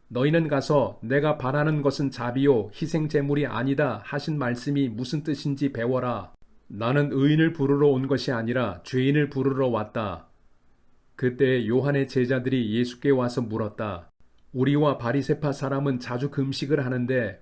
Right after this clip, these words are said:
왜 선생님의 제자들은 금식을 하지 않습니까?" 예수께서 그들에게 말씀하셨다. "혼인잔치의 손님들이 신랑이 자기들과 함께 있는 동안에 슬퍼할 수 있느냐? 그러나 신랑을 빼앗길 날이 올 터이니 그때에는 그들이 금식할 것이다.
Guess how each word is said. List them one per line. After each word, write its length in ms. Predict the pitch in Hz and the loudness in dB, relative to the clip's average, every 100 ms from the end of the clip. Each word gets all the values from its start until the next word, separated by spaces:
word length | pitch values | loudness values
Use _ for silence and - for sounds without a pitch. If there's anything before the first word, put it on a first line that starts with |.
| - | -4
왜 220 | 123 147 | 2 4
선생님의 640 | 147 160 151 165 165 160 156 | 2 -4 -2 -2 0 0 0
제자들은 640 | 139 135 147 143 143 117 | 0 2 2 4 2 2
금식을 560 | - 135 139 156 156 147 | -2 -2 -2 -2 0 -2
하지 200 | 131 135 | -2 -2
않습니까?" 800 | 117 123 139 127 127 120 101 - - - _ _ _ | -4 -4 -4 -2 -2 -4 -6 -12 -20 -20 _ _ _
예수께서 640 | 107 110 117 - 139 143 135 | -4 -4 -4 0 2 2 0
그들에게 420 | 139 135 131 131 | 2 2 4 2
말씀하셨다. 960 | 107 110 - 113 107 110 120 107 90 - - _ _ _ _ - | 0 -4 -4 -6 -4 -6 -6 -8 -8 -16 -20 _ _ _ _ -4
"혼인잔치의 680 | 160 165 160 147 143 - 143 | 0 2 2 2 0 2 0
손님들이 720 | 143 156 151 139 143 139 113 | 0 -2 0 2 2 2 0
신랑이 480 | - 147 147 147 143 | -6 -4 -2 0 0
자기들과 540 | 139 131 151 147 147 151 | -2 -2 -2 0 0 -2
함께 320 | 151 151 156 | -2 -2 0
있는 260 | 143 143 | 0 0
동안에 520 | 139 123 127 131 123 98 | 0 0 0 0 -2 -6
슬퍼할 480 | - 160 156 147 139 | -6 -6 -2 -4 -2
수 120 | 147 | -2
있느냐? 580 | 123 123 123 120 95 - - - - _ | -2 -2 -2 -2 -6 -12 -20 -20 -20 _
그러나 460 | - 127 135 131 101 | -4 0 0 0 -2
신랑을 540 | - 151 147 151 151 | -4 0 2 0 0
빼앗길 420 | 147 147 143 147 | 2 2 2 2
날이 220 | 143 135 | 2 2
올 240 | 135 123 127 | 2 2 0
터이니 580 | 135 127 131 123 87 - | 0 0 2 0 -2 -6
그때에는 600 | - 147 156 143 147 143 | -4 -2 0 2 2 0
그들이 400 | 147 135 143 123 | -2 0 2 0
금식할 560 | - 127 - - 143 131 | 0 -2 -4 -4 -4 -2
것이다. 560 | 117 127 123 107 87 | -4 -4 -4 -4 -8